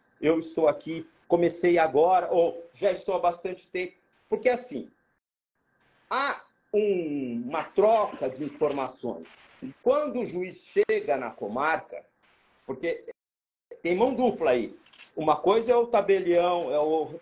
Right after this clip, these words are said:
registrador oficial que é aprovado e é investido. Outra coisa é porque tem movimentações de promoções e tal, e o juiz entra, vai assumir a comarca,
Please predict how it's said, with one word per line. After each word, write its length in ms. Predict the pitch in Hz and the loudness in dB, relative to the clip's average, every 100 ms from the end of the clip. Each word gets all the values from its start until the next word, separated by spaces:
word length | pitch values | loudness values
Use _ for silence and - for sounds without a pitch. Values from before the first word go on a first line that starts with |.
| - | -10
registrador 720 | 156 151 156 165 151 151 156 | -10 -10 -12 -4 -4 0 -2
oficial 420 | 147 - 165 156 | -2 -6 -2 -2
que 200 | 156 160 | -4 -4
é 100 | 147 | 2
aprovado 680 | 147 - 151 139 151 156 151 | 2 0 -6 0 2 2 2
e 100 | 143 | -4
é 80 | 143 | -8
investido. 720 | 135 151 - - 202 208 233 _ _ _ - | -8 -14 -18 -12 -12 -10 -12 _ _ _ -8
Outra 260 | - - 190 | -4 0 2
coisa 260 | 226 233 | 2 0
é 40 | 247 | -4
porque 400 | - 214 208 190 | -6 -8 -2 -4
tem 440 | - 220 240 156 | 0 0 0 -8
movimentações 1160 | 151 165 151 165 160 147 - 156 156 127 - _ _ _ _ - | -10 -10 -8 -10 -6 -8 -6 -4 -4 -4 -12 _ _ _ _ -14
de 80 | |
promoções 720 | - 156 147 135 - 165 180 - | -4 -2 -2 -4 -6 -2 -2 0
e 40 | |
tal, 140 | 170 208 | 0 -2
e 80 | 220 | -4
o 60 | 233 | -8
juiz 380 | 202 247 226 202 | -6 -8 -4 -2
entra, 600 | 240 233 233 151 120 - _ _ _ - | 0 -2 -4 -4 -4 -4 _ _ _ -8
vai 300 | 127 180 196 | 2 4 4
assumir 380 | 196 190 175 | 0 -2 0
a 40 | 170 | 0
comarca, 760 | 175 170 - 190 202 190 147 | 2 0 0 -4 -4 -4 -8